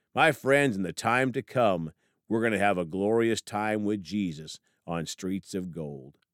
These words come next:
Now, closing, Second Thessalonians three six in the Amplified. "Now we command you, believers, in the name of our Lord Jesus Christ, and by his authority, that you withdraw and keep away from every brother or sister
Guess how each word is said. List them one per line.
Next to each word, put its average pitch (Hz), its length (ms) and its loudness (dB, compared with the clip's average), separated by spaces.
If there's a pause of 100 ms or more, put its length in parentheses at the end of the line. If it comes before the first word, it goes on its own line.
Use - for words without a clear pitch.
(420)
Now, 120 180 4
closing, 160 640 4
Second 151 360 0
Thessalonians 127 880 0
three 127 300 -4
six - 340 -6
in 107 60 -6
the 98 100 -4
Amplified. 82 640 -10 (400)
"Now 123 160 6
we 170 200 6
command 156 600 4
you, 104 140 2
believers, 131 680 2
in 113 140 -4
the 101 100 2
name 123 340 4
of 139 140 2
our 101 180 2
Lord 123 420 2
Jesus 151 460 -4
Christ, 120 540 2 (280)
and 92 140 -4
by 120 200 6
his 139 220 0
authority, 147 680 2 (220)
that 107 240 0
you 147 80 0
withdraw 120 640 4
and 123 200 -4
keep 196 340 -2
away 156 400 4
from 101 300 -10
every 185 300 0
brother 175 440 4
or 110 160 0
sister - 680 0